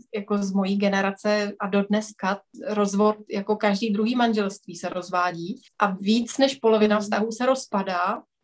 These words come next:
Speaker 1: protože část z nich se ještě ani nevzali, že jo, ale taky se <laughs> rozpadají. To znamená, že nám chybí ten návod, jak být ve vztahu. A mě to asi,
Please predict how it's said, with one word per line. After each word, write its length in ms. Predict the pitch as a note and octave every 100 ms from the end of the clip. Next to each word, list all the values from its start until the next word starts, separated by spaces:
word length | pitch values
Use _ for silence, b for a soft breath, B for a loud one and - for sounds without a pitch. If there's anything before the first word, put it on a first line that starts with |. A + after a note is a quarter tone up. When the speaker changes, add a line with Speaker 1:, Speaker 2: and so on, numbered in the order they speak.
| _
Speaker 1:
protože 360 | - G3+ G3+ G3+
část 300 | G#3 G3 F#3+
z 40 |
nich 200 | G3+ G3+
se 100 | -
ještě 220 | A3 - -
ani 140 | G#3
nevzali, 420 | G#3+ G3+ G#3 F3
že 120 | E3+
jo, 100 | F#3 F#3+
ale 200 | F#3 F#3 G3
taky 180 | - G3
se 120 | - A3+
<laughs> 20 |
rozpadají. 680 | C4 - G#3+ G#3+ G3+ A3+ - _
To 140 | A3
znamená, 480 | G#3 G#3+ G#3+ A3 A#3
že 120 | A3+
nám 280 | A3 A3+ A#3+ A#3+ - -
chybí 420 | A3 A3 B3 B3+ -
ten 240 | - A#3+ A#3+
návod, 380 | G#3+ A3 D#4 F4
jak 120 | G3+ F#3+
být 220 | G3 F#3
ve 100 | F3+
vztahu. 460 | F3+ - F#3 F#3
A 40 | G#3 G3+
mě 280 | A3 A3+ A3+
to 280 | C#4 C#4 -
asi, 340 | G#3 B3+ A#3+